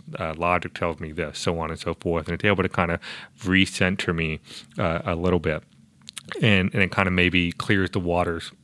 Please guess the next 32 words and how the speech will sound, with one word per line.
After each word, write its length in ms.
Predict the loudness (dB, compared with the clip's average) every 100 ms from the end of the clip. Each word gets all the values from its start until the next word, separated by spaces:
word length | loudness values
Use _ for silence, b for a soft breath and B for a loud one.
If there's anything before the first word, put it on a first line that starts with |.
| -6
um, 360 | -4 -4 -6 -6
as 160 | -8 -4
well. 400 | -4 -4 -6 -10 -16 B B B B B B B B
And 120 | 0 4
so 120 | 4
I 80 | 4
think 160 | 4
that's 160 | 4 4
really 160 | 4
important 320 | 4 4 4 4
when 100 | 2
it, 180 | 0
when 100 | 2
we 100 | 4
discuss, 580 | 4 2 4 4 4 2
um, 500 | 2 4 4 2 -2 -6 -12 -4
uh, 200 | 0 0
why. 400 | 2 2 2 2
And 80 | 4
I 80 |
also 280 | 4 6 4
think 280 | 2 2 0
as 100 | 0
well, 360 | 4 6 4 2
I'd 80 |
be 60 | 0
interested 320 | 0 0 0
to 60 | 0
hear 100 | 2
your 120 | 2
thoughts, 420 | 2 4 4 4
is 100 | -2